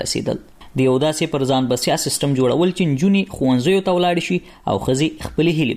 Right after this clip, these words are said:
پوره کړي. که څه هم د دوحې هوکړه چې زلمي خلیلزاد لاسلیک کړه، واک کې د طالبانو ګډون ته زمینه برابروله،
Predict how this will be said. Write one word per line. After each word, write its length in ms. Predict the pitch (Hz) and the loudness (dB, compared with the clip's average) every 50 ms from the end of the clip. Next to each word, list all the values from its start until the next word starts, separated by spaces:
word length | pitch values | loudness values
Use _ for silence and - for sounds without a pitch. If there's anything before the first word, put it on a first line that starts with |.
| - | -4
پوره 160 | - - - - - | -6 -6 -6 -6 -4
کړي. 120 | - - - - - - - - - - | -6 -6 -6 -8 -14 -20 -20 -20 -4 -2
که 80 | 139 139 | -2 -2
څه 200 | 139 - 170 170 | 0 0 0 0
هم 120 | 165 165 151 | 0 0 0
د 80 | 151 143 | 0 2
دوحې 240 | 143 139 139 147 139 139 | 2 2 2 0 0 0
هوکړه 280 | 180 185 185 185 180 175 175 | 0 0 0 0 0 0 -2
چې 100 | - 151 135 | -2 -2 0
زلمي 220 | 143 135 147 147 - | 0 0 0 -2 -2
خلیلزاد 500 | - 135 131 131 127 135 165 165 165 - 135 | -2 0 0 0 0 0 0 0 0 0 -2
لاسلیک 320 | 117 117 - - 202 196 - | -2 -2 -2 -4 -4 -2 0
کړه، 120 | - 170 170 165 - - - - - 139 | 0 -2 -2 -2 -6 -14 -16 -8 -2 0
واک 240 | 156 170 185 190 - | 2 2 0 0 -2
کې 140 | - - 175 156 | -4 -4 -2 -2
د 60 | 151 151 | -2 -2
طالبانو 400 | 151 135 123 127 135 160 165 160 147 135 | 0 0 0 0 0 0 0 0 0 0
ګډون 180 | 135 135 139 139 131 | 0 0 0 0 0
ته 80 | 127 | 0
زمینه 300 | 117 117 113 113 120 143 156 | 2 2 2 2 2 2 2
برابروله، 560 | 175 165 160 156 151 147 143 139 139 135 127 | 0 0 0 0 0 0 0 0 2 0 0